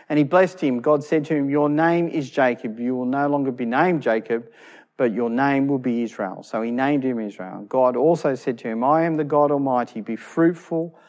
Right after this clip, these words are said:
and multiply. A nation, indeed, an assembly of nations will come from you, and kings will descend from you.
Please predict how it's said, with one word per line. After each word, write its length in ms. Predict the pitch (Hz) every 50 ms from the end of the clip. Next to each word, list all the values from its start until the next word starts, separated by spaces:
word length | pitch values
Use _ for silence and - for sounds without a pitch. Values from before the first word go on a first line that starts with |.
| _ - - - - - - -
and 260 | - 123 139 135 131
multiply. 800 | 131 131 135 135 135 139 - 127 123 - 113 101 98 98 95 - -
A 100 | - 117
nation, 560 | 120 123 131 139 151 160 165 156 - - 143 123
indeed, 480 | 120 117 117 127 135 135 135 127 - -
an 100 | - 131
assembly 720 | 123 123 117 - - - - 180 185 220 240 214 196 170 147
of 60 | 123
nations 480 | 113 113 107 110 - - 120 113 107 117
will 100 | 107 107
come 300 | - - 113 107 107 101
from 160 | - - 101 95
you, 120 | 92 90
and 420 | - - 123 131 127 123 123 _ _
kings 640 | - - - - 160 165 180 185 175 180 175 160 160
will 220 | 151 143 143 139
descend 560 | 131 127 117 - - - 135 120 120 117 110
from 240 | - - 123 113 113
you. 300 | 113 107 101 98 95 -